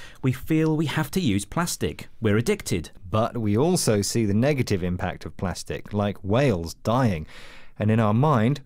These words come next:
Speaker 2: we're also thinking we must stop. This has created what Lucy says is a psychological dissonance. Dissonance means a disagreement between two opposing ideas. So we're having an argument in our head about the right thing to do.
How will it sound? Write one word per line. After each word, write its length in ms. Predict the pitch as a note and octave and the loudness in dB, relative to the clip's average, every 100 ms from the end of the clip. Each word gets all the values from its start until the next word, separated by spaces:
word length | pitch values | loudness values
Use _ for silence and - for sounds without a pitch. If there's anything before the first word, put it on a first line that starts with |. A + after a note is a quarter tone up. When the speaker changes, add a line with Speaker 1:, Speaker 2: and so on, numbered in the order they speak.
| - | -8
Speaker 2:
we're 160 | A2+ C3+ | -4 -2
also 240 | E3+ B2+ | 0 -2
thinking 540 | - F#2+ F2 G#2+ B2+ - | 0 -2 0 -2 -2 -2
we 100 | C3 | 0
must 260 | G2+ F2 | 2 0
stop. 520 | - - - D3 D#2+ - - - - - - | -4 -6 -2 0 -2 -8 -16 -18 -20 -8 -2
This 180 | D#3+ | 0
has 100 | F#3+ | 0
created 500 | D#3 - C3 A2+ A#2 | -2 0 2 2 0
what 200 | A2+ F#2+ | 0 0
Lucy 340 | G#2+ A#2+ - A#2+ | 2 2 2 -2
says 380 | - G#2 G2 - | 0 0 0 -2
is 180 | A2 | -6
a 80 | F2 | -6
psychological 960 | - - B2 B2 G#2 G#2+ A2+ A2 - G2+ | -6 -2 -2 0 0 2 0 -2 -2 -4
dissonance. 760 | E2+ B2+ B2+ A2+ F2 D2+ - - - - - | -2 0 0 0 -2 -2 -8 -10 -16 -16 -10
Dissonance 520 | - D3 D#3+ A2+ G2+ B2+ | -4 -2 0 0 0 0
means 320 | B2 A#2+ A2+ | 2 2 0
a 40 | |
disagreement 680 | A2+ B2+ B2+ A#2+ C#3 C3 F#2+ | -2 -2 0 2 4 4 2
between 380 | F2 - G#2+ G2+ | -2 -2 0 0
two 280 | - B2+ A#2 | 0 0 0
opposing 560 | - - B2 A2 G#2 | -4 -2 0 2 2
ideas. 640 | G#2 G2+ G2 A#2 F#2+ D#2+ - - - - | 2 2 2 2 2 -2 -8 -12 -14 -12
So 220 | - E3+ E3 | -4 2 4
we're 180 | E3 C3+ | 4 2
having 440 | - F3 D#3 D3+ | 0 0 2 2
an 60 | C#3+ | 4
argument 440 | D3 A#2+ G#2+ G2 | 2 4 2 2
in 80 | G#2 | 2
our 140 | G2+ | 0
head 260 | G2 C#3 G2 | 2 0 0
about 240 | F2 F#2+ | 0 -2
the 80 | G#2+ | 0
right 240 | A2 A2 | 0 0
thing 160 | - A2 | -2 -2
to 100 | G2+ | -2
do. 320 | F#2 B2 F2 | 0 2 0